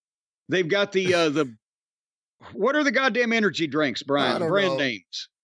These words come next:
Speaker 2: They're gonna be at the venues. Can I get a Ricky Starks t-shirt? No, I'm sorry, we don't have that. Here, have some of Flair's piss water. <laughs> What, what the fuck?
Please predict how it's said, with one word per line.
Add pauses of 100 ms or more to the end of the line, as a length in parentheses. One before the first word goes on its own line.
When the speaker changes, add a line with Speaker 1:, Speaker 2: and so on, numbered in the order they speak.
(160)
Speaker 2:
They're
gonna
be
at
the
venues.
Can
I
get
a
Ricky
Starks
t-shirt?
No,
I'm
sorry,
we
don't
have
that.
Here,
have
some
of
Flair's
piss
water.
<laughs>
What,
what
the
fuck?